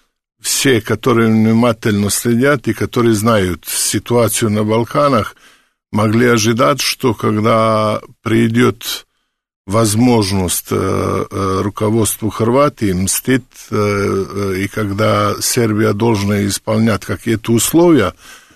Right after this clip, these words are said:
чтобы стать, э, членом, э, Европейского Содружества, что, э, этот шанс в Загребе будут использовать. И,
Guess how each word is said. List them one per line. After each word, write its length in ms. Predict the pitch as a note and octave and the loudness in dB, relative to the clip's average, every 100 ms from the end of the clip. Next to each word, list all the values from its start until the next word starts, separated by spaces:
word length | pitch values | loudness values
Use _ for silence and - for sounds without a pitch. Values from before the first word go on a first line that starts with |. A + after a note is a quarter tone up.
| _ | _
чтобы 380 | - - G2+ G#2 | -10 -4 0 0
стать, 320 | - A#2 G2 - G2 | 0 2 0 -2 -6
э, 540 | F#2 G2 G2+ F#2+ - - - _ | -4 -2 -2 -2 -4 -8 -20 _
членом, 680 | - - A2 G#2+ G2+ F#2+ G2 - | -4 2 4 4 4 2 0 -2
э, 600 | G2 G2 G2 G2 G2+ G2 | -2 0 0 0 -2 0
Европейского 760 | G#2+ A2 F#2+ A2+ G2 - G#2 G#2 | 0 0 0 0 0 0 0 0
Содружества, 880 | - A2+ C3 E3 D3 G2+ - D#2+ - _ _ _ _ _ | 0 0 4 4 4 0 -2 -6 -8 _ _ _ _ _
что, 1600 | - - - C#3+ D#3+ D#3+ D#3 D3+ - C3 C3+ C3 C3 C3 B2 A2 | -6 -4 2 4 6 4 4 2 2 2 2 4 2 2 2 2
э, 40 | C3 | 0
этот 260 | A#2+ C#3 | 0 -2
шанс 560 | - C3+ C3 A2 - - | 0 2 2 0 -2 0
в 180 | A2+ G#2+ | 0 2
Загребе 520 | A#2+ A2+ A2 G#2+ G#2+ | 2 2 0 0 0
будут 440 | G#2 A2+ A2 G#2+ | 0 2 0 0
использовать. 800 | A2 - G#2 F2 D#2+ E2+ F2 - | -4 -2 -2 -2 -2 -4 -4 -4
И, 460 | C3 C#3+ C#3+ C3+ | 0 4 4 4